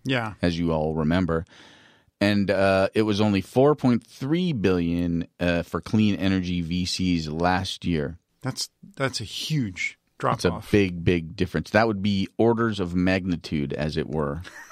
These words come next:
Speaker 1: <laughs>
Speaker 2: I know how you all love it when we use that sort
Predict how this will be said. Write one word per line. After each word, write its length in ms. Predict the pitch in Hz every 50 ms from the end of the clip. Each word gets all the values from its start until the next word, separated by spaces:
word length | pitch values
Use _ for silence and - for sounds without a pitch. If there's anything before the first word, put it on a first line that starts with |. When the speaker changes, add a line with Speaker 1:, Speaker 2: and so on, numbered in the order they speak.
| - - 605 - -
Speaker 1:
<laughs> 640 | 185 - - - _ - - - _ - - - -
Speaker 2:
I 60 | -
know 200 | 98 110 120 120
how 120 | 110 117 110
you 180 | 104 95 90 92
all 180 | 90 87 87
love 260 | 85 85 92 92 87 87
it 100 | 82 53
when 200 | 67 82 85 85
we 100 | 82 82
use 320 | 82 82 80 80 - - - _ - - _ - 120 - -
that 340 | - 80 87 98 95 - -
sort 220 | - - - 87